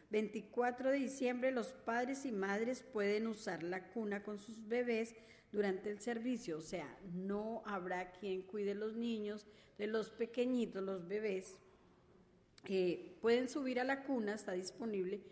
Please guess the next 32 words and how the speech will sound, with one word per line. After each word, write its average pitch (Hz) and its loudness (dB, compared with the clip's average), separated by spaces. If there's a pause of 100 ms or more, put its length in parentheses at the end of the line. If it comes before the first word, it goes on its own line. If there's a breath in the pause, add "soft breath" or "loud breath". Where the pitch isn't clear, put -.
(220 loud breath)
y 220 -6
ustedes 208 0
pueden 226 0
quedarse 208 -2
allá. 254 0 (280 loud breath)
Allá 196 0
hay 185 -2
televisor, 226 0
pueden 190 0
ver 202 2
el 196 0
servicio 175 -2
también. 165 -4 (720 loud breath)
El 220 0
treinta 220 2
y 220 2
uno 247 4
de 269 4
diciembre, 262 4
la 196 0
clase 214 2
de 240 4
los 190 0
niños 208 0
del, 180 0 (320)
de 190 0
tercer 220 0 (500 loud breath)
y 214 -8
quinto 226 0
grado 233 2
será 175 -2
cancelada. 185 -2